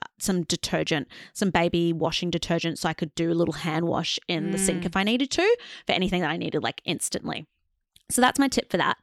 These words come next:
Speaker 1: Oh, but first and foremost, I meant to say, make a bloody list. Just get it all out in front of you,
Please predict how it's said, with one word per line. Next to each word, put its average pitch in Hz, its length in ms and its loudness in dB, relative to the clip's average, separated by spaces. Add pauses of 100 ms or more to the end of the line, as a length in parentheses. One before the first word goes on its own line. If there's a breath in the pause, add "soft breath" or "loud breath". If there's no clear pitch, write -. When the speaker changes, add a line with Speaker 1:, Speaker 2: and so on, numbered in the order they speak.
(160)
Speaker 1:
Oh, 214 180 6
but - 200 0
first 294 220 4
and 240 80 2
foremost, 202 260 0
I 190 40 4
meant 185 180 0
to 175 60 -2
say, 175 240 4
make 190 480 2
a 220 120 4
bloody 185 600 2 (100)
list. - 560 -2 (640 soft breath)
Just - 300 -4
get 233 180 4
it 269 100 8
all 269 160 8
out 240 140 6
in 233 80 2
front 208 200 2
of 190 80 -2
you, 202 120 2